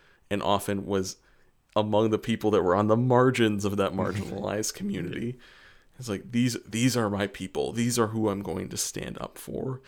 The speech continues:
Speaker 1: And when the time comes, even when they are going to kill me for it, I will not yield." Not out of some, like, power trip,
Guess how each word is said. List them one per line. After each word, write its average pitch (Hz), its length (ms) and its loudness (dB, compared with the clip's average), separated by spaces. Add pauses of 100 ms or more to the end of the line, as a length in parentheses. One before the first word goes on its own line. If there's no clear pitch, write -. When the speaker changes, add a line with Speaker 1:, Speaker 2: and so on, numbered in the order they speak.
(200)
Speaker 1:
And 101 120 -4
when 98 80 2
the 95 80 2
time 117 540 -2
comes, 110 640 -6
even 117 380 -2
when 101 160 -2
they 101 100 0
are 98 140 -2
going 98 320 -6
to - 200 -8
kill 113 300 -6
me - 160 -10
for - 340 -12
it, - 160 -10 (1160)
I 98 220 2
will 95 380 -4
not - 680 -8
yield." - 540 -8 (1600)
Not 107 360 0
out 101 160 -4
of 95 80 -4
some, 107 440 -2
like, - 340 -6
power 107 380 0
trip, - 420 -2